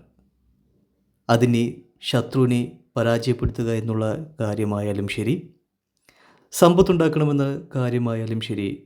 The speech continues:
ജീവിത വിജയങ്ങളായാലും ശരി, ഇവർ മനസ്സുകൊണ്ട് ആഗ്രഹിച്ചാൽ പിന്നീട് ഒരു ശക്തികൾക്കും അതിനെ പിടിച്ചു നിർത്തുവാൻ കഴിയുന്ന, കഴിയുകയില്ല. എന്തു തന്നെയാലും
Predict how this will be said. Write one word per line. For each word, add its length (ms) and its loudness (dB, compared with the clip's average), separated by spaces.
ജീവിത 320 0
വിജയങ്ങളായാലും 800 -4
ശരി, 240 -6
ഇവർ 140 8
മനസ്സുകൊണ്ട് 540 0
ആഗ്രഹിച്ചാൽ 680 0
പിന്നീട് 380 6
ഒരു 200 2
ശക്തികൾക്കും 840 -4
അതിനെ 280 0
പിടിച്ചു 320 -6
നിർത്തുവാൻ 420 -4
കഴിയുന്ന, 360 -4
കഴിയുകയില്ല. 540 0
എന്തു 240 8
തന്നെയാലും 300 4